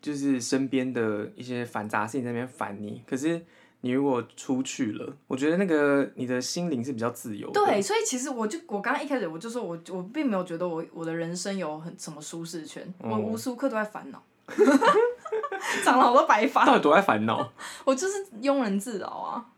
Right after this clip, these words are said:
Speaker 1: 是吗？
Speaker 2: 对啊，所以我当时其实出去这样，我反而偶尔，偶尔还是会忧郁或烦恼，反正就累啊，工作累什么的。
Speaker 1: 嗯。
Speaker 2: 可是其实我觉得待在我，我待在舒适圈里面的时候，我反而更烦恼欸，所以
Speaker 1: 是欸。
Speaker 2: 嗯。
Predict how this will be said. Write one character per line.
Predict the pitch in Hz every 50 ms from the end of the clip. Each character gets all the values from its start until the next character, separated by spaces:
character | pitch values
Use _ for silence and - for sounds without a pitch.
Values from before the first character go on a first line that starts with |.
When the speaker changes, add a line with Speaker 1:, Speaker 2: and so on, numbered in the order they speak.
| _ _
Speaker 1:
是 | - - - 233
吗？ | 180 143 135 127 123 120 120 -
Speaker 2:
对 | 214 196 175
啊， | 170 170 170 165 165 170
所 | 190 - 339 370
以 | 381
我 | 320 262
当 | 254 - - 285 294 320 320
时 | 320 226 202 202
其 | 202 202 202
实 | 208 208
出 | 208 - 233 226
去 | 233 - 254 220
这 | 196 220
样， | 220 196 175
我 | 160 160
反 | 160 - 160 156
而 | 156 160 160 160 170 185 - _ _ _ _ -
偶 | - 196 226 247 311
尔， | - - 277 233 190
偶 | 160 - 190 185
尔 | 202 - 190 175
还 | 160 165
是 | 165 - 247
会 | 240 233 202
忧 | 208 196 196 208
郁 | 226 220
或 | 214 208
烦 | 202 202 - 151 151
恼， | 156 143 139
反 | - - 170 180
正 | 202 208
就 | 214
累 | 220 208 180 151
啊， | 143 143 156
工 | 160 180 180 180
作 | 190 180
累 | 180 190 175 147
什 | 147 143
么 | - 151
的。 | 143 139
Speaker 1:
嗯。 | 131
Speaker 2:
可 | 127
是 | 123 120 - -
其 | 120 214 196
实 | 226
我 | 233 196 170
觉 | 160 165 170
得 | 175 180 185 - - _ _ _
待 | - 254 254
在 | 269 262 220
我， | 170 156 -
我 | 175 170 170
待 | 208 226
在 | 233 233
舒 | 233 226 214
适 | 214 226 208
圈 | 185 - 202
里 | 185
面 | 180 185
的 | 190 190
时 | 196
候， | 170
我 | 175
反 | 185 - 139
而 | 143 165
更 | 180 - 175 160
烦 | 160 - - -
恼 | 139 110 82 -
欸， | 131 - -
所 | 214 - 226
以 | 226 226 220 196 180 156
Speaker 1:
是 | 139 - - - 214 175 151 131 120 117
欸。 | 113 113 117 123
Speaker 2:
嗯。 | 127 131 131 - - - - 151 196